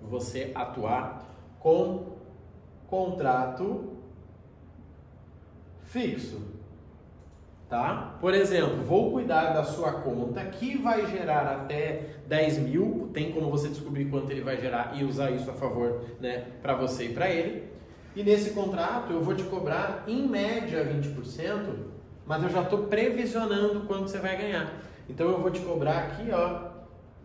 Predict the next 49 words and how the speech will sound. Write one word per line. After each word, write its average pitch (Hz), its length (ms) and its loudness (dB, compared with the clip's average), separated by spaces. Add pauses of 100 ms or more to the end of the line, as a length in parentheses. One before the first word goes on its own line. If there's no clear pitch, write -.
(120)
duzentos 180 540 -2
por 202 140 -6
mês. 147 580 -2
Você - 140 -10
pode 143 240 2
me 147 80 2
pagar 151 280 0
no 147 60 -2
cartão 156 340 -2
em 175 120 -2
dez 151 300 2
vezes 147 440 0
de 120 80 -8
duzentos 117 460 -2
com 127 120 -8
desconto, 131 400 -6
no 139 120 -6
cartão 120 320 -6
tá 123 100 -8
tudo - 160 -10
certo. - 320 -8 (400)
Por 262 180 2
quê? - 440 0 (600)
Como 254 220 4
esse - 240 2
cliente 240 320 2
me 226 100 0
disse 180 220 -2
quanto 185 180 0
ele 196 120 4
vai 185 120 2
gastar 185 280 0
no 180 80 -4
cartão, 185 460 0
e 123 60 0
ele 120 140 0
já 135 240 4
vem 170 220 0
gastando, 147 580 2
ele 147 140 2
me - 100 0
disse - 280 0
quanto 180 360 2
que 180 100 -4
ele 180 120 0
vai 175 260 0
comprar 170 500 2
em 175 120 -2
produtos, 190 680 0